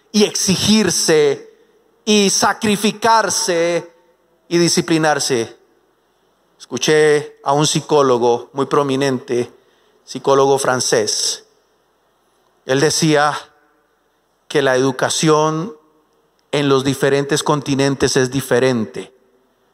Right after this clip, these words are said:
Y entonces se va a las pruebas pisa. ¿Sí sabes? Las pruebas pisa, las que hacen a los estudiantes para que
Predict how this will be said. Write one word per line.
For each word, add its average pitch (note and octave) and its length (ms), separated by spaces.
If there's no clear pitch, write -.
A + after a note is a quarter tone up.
Y C#3 80
entonces D3+ 800
se - 260
va C3+ 220
a - 20
las D#3+ 220
pruebas C#3+ 400
pisa. - 480
¿Sí F#3+ 200
sabes? F#3 260
Las D3+ 160
pruebas E3 280
pisa, F#3+ 240
las D#3+ 120
que - 80
hacen C#3 220
a C#3+ 80
los C3 160
estudiantes C#3+ 680
para A2 200
que G#2 440